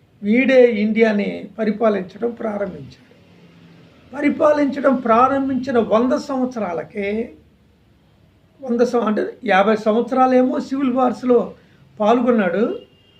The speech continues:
వంద సంవత్సరాలు పరిపాలిస్తున్నప్పుడు ఇండియాలో బ్రిటిష్ పరిపాలన బాగా సాగుతుంది అనుకున్నప్పుడు మిషనరీలు ఒక ఇంగ్లాండ్ నుంచి మాత్రమే కాదు, జర్మనీ నుంచి వచ్చారు, ఫిన్లాండ్ నుంచి వచ్చారు,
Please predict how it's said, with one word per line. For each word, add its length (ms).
వంద 200
సంవత్సరాలు 680
పరిపాలిస్తున్నప్పుడు 1300
ఇండియాలో 560
బ్రిటిష్ 580
పరిపాలన 720
బాగా 300
సాగుతుంది 720
అనుకున్నప్పుడు 540
మిషనరీలు 840
ఒక 120
ఇంగ్లాండ్ 540
నుంచి 160
మాత్రమే 440
కాదు, 380
జర్మనీ 420
నుంచి 300
వచ్చారు, 640
ఫిన్లాండ్ 480
నుంచి 180
వచ్చారు, 560